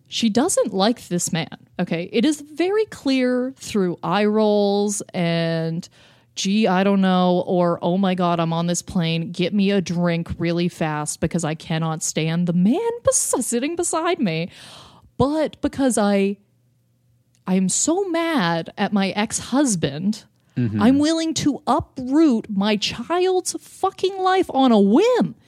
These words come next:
Speaker 1: and decide this within twenty-four hours. Go meet him at the school and go, "Hey, buddy, we're gonna move tonight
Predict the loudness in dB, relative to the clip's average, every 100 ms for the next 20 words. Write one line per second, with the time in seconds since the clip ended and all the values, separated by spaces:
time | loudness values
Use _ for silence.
0 | _ -20 -20 _ _ _ _ _ -20 -20
1 | _ 2 2 2 0 -2 -2 0 0 0
2 | 0 0 -2 -2 -2 2 2 0 -4 -18
3 | 0 2 4 2 0 -2 2 2 2 -2
4 | -2 -2 0 2 4 4 2 0 2 4
5 | 4 2 2 -2 -6 _ _ -20 _ _
6 | _ 0 2 2 2 2 4 4 4 0
7 | -6 _ -8 -4 0 4 4 2 -6